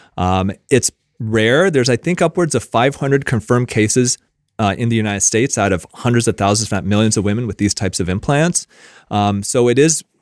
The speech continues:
definitely rare, but there have been a few people who've actually died from it. Um, and so the F D A actually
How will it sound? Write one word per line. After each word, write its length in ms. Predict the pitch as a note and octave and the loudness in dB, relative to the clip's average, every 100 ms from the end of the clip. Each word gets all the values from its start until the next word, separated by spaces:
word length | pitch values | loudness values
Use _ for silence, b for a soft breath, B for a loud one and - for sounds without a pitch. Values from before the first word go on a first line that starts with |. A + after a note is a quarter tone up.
| C3+ | -2
definitely 400 | A#2+ - A#2 G#2+ | -2 -2 -4 -4
rare, 420 | G#2 E3+ D3+ A#2+ | 0 2 2 2
but 140 | A2+ | 0
there 140 | - G#2+ | -2 -2
have 320 | A#2+ C3 C#3 | 0 -2 0
been 120 | C3 | 0
a 80 | A2+ | 0
few 220 | - A2+ | 0 -2
people 320 | - B2 A2 | 0 0 0
who've 160 | G2+ F2+ | -2 -2
actually 300 | F#2 - F#2 | -4 -2 -4
died 360 | D#2+ F#2+ B2 | -2 0 0
from 240 | A#2 D#2+ D#2 | -2 -6 -6
it. 200 | D2+ - B B B B B - | -8 -12 B B B B B -6
Um, 240 | G2+ G#2 C3+ | -4 -4 -4
and 160 | B2+ | -4
so 380 | - D3 C3+ C3 | -2 0 2 2
the 200 | B2+ B2+ | 2 0
F 220 | C#3+ F3+ | 0 -2
D 120 | G3+ | 0
A 180 | F#3+ D#3 | 2 4
actually 760 | A#2 B2+ - D3+ C3 B2+ A2 | 2 0 -2 -2 2 4 4